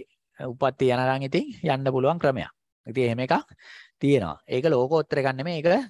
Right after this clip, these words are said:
ලෞකික එකක්. ලෞකික වශයෙන් තියෙන එකක්. ලෝකෝත්තර වශයෙන් වඩන්න නම් මෙන්න මේ ආර්ය අර්ථයෙන් වඩන්න ඕනේ.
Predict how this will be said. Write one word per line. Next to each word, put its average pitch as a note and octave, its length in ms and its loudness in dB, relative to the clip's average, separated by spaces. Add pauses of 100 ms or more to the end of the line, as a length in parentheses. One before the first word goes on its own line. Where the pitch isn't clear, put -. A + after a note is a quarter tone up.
ලෞකික C3+ 420 0
එකක්. F#2 320 -2
ලෞකික A2 400 -4
වශයෙන් C3 380 2 (140)
තියෙන B2+ 260 0
එකක්. B2 260 -6
ලෝකෝත්තර C#3+ 460 0
වශයෙන් C#3+ 220 0
වඩන්න C3+ 380 2
නම් E3+ 140 -2
මෙන්න C#3 240 -6
මේ D3 200 -4
ආර්ය B2+ 300 0
අර්ථයෙන් C#3 400 0 (520)
වඩන්න A#2+ 400 0
ඕනේ. F2+ 300 -2